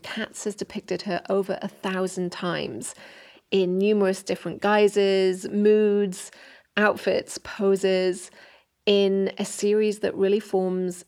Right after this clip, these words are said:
an astonishing painterly record of an individual subject. Katz has said of Ada that he wanted to paint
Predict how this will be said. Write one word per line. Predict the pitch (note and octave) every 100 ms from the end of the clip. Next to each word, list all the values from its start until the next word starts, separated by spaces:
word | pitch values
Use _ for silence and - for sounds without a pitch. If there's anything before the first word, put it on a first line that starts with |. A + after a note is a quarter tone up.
| _ -
an | G3
astonishing | F#3+ - F3+ G3+ A3 - G3
painterly | F3 G#3 F3+ F#3+ F#3
record | F#3+ F#3 F#3 - -
of | F3+ F3
an |
individual | - F3+ F3+ F3+ - - F3+
subject. | F3+ F3 - - - - _ _ _ _ _ _ _ _ _ _ _ _ _ -
Katz | - C#4+ -
has | C4
said | - A3
of | G#3 -
Ada | F#3+ G3 F#3 F3
that | -
he | F#3+ F3+
wanted | F3 F3 F#3
to | -
paint | - F#3 F3+ F3